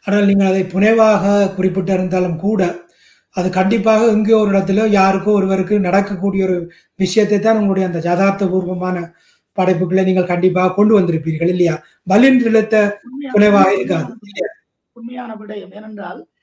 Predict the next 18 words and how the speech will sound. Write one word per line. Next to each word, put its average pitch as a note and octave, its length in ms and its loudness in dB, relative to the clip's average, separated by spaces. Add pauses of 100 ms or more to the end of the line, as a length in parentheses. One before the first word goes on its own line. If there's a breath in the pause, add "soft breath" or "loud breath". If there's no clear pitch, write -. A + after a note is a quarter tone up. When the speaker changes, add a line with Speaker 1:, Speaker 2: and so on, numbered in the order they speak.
(220)
Speaker 2:
அ, F#3 80 -20
நான் F3+ 160 -16
Speaker 1:
ம். F3+ 80 -4
Speaker 2:
பயங்கரவாதி A#3+ 540 -8
நாவலிலே A3 440 -20
வரக்கூடிய G3 460 -20
நேற்றைய G3+ 440 -20
தினம், G#3 520 -20 (400)
அ, E3 40 -20 (840)
அ, F#3 60 -20
ஈழத்தினுடைய G3+ 760 -16
தலைநகரிலே A#3 720 -12
பயங்கரவாதி G3+ 540 -18
நாவலுக்கான F#3+ 520 -20
அறிமுக F#3+ 380 -20
விழா F#3+ 340 -14
நேற்று F3 320 -20
இடம்பெற்றிருந்தது. E3 800 -20